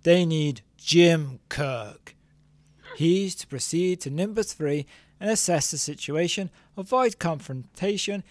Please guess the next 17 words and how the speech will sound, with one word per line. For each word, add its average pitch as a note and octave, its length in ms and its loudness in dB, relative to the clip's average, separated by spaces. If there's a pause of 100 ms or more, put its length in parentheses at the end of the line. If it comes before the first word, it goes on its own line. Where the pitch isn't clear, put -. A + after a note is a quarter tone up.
(120)
and G3+ 120 -6
get E3+ 260 -2 (320)
the D#3 140 0
hostages C3+ 520 -2 (140)
back." A#2+ 360 -6 (1400)
It D#4 200 -2 (340)
doesn't G4 360 -4 (340)
really A#3+ 340 4
sound G#3 560 0
like C#3 200 -4
something D3 380 -4
that - 180 -18
needs C3+ 280 -4
an C#3+ 180 -10 (380)
experienced D3 540 -6
captain. C3+ 420 -10
Wouldn't A3+ 320 -8